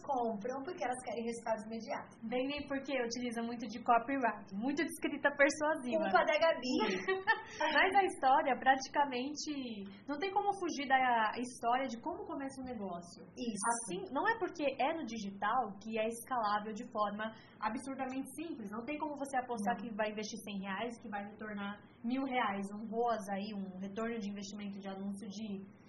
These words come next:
Speaker 2: múltiplas vezes.
Speaker 1: Demora.
Speaker 2: Então, tem que ser realista, como todo negócio demora.
Speaker 1: Sim. É um novo negócio.
Speaker 2: É um novo <laughs> negócio, exatamente.
Speaker 1: É um novo negócio.
Speaker 2: E, às vezes, nós temos a visão de que no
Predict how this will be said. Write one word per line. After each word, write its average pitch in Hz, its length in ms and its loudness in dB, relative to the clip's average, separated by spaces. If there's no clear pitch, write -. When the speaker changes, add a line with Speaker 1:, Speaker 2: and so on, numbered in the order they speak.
Speaker 2:
múltiplas 214 760 -4
vezes. 180 460 -12
Speaker 1:
Demora. 202 540 -2
Speaker 2:
Então, 285 300 -6
tem 254 120 -2
que 247 60 -6
ser 285 120 -6
realista, 277 400 -4
como 214 240 -6
todo 220 300 -4
negócio 208 560 -6
demora. 220 540 -6
Speaker 1:
Sim. 185 360 -6
É 233 160 2
um 247 100 -2
novo 294 360 4
negócio. 185 840 -2
Speaker 2:
É 220 140 -8
um 220 80 -6
novo 240 300 -4
<laughs> - 20 -8
negócio, 294 580 0
exatamente. 226 920 -4
Speaker 1:
É 185 100 -6
um 190 160 -6
novo 202 300 -2
negócio. 185 500 -12
Speaker 2:
E, 233 180 -2
às 220 220 -2
vezes, 233 340 -2
nós 214 240 -6
temos 226 320 -4
a 214 120 -8
visão 226 480 -4
de 196 180 -6
que 214 260 -8
no 208 160 -4